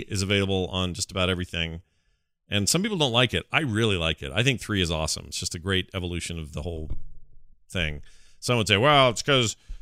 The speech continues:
Bizarre Creations got dis-, uh, got, uh, uh, destroyed by Activision, so they're not around anymore, so that's not them making it." Well, yeah, but it's still good,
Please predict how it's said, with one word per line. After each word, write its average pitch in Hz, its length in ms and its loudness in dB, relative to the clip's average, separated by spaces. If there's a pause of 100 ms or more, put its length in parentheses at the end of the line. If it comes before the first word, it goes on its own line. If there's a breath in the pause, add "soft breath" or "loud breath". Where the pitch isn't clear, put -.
(340 soft breath)
Bizarre 135 320 6
Creations 135 420 6
got 107 280 4
dis-, 113 240 2
uh, 104 360 4
got, 104 320 2
uh, 101 280 2 (480)
uh, 95 120 -6
destroyed 123 520 4
by 113 80 4
Activision, 113 580 4
so 113 120 0
they're 143 100 4
not 151 160 4
around 151 240 6
anymore, 107 260 2
so 117 100 0
that's 143 200 2
not 160 160 2
them 180 180 4
making 165 260 4
it." 101 120 0
Well, 139 200 -4
yeah, 175 320 -2
but 175 200 -6
it's 175 120 0
still 185 200 0
good, 160 340 -4